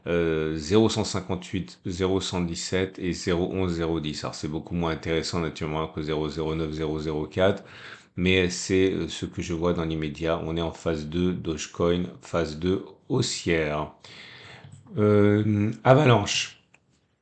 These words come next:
Avalanche également, euh, en phase deux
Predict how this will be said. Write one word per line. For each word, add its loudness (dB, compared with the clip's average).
Avalanche 8
également, 8
euh, 4
en -2
phase 0
deux 0